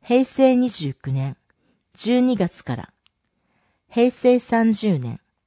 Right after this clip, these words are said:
三月まで。お問い合わせ先。春の辻ガイダンス。電話、四五の二零六五。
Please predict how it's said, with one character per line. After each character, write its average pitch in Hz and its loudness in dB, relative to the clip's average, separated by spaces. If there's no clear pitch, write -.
三 233 0
月 147 -6
ま 131 -4
で。 - -16
お 180 0
問 220 2
い 214 2
合 214 2
わ 214 0
せ - -12
先。 - -8
春 226 0
の 262 2
辻 247 -8
ガ 254 2
イ 220 2
ダ 170 0
ン 151 -4
ス。 - -12
電 208 0
話、 196 -2
四 247 2
五 220 2
の 131 -6
二 240 2
零 208 0
六 143 -6
五。 151 -4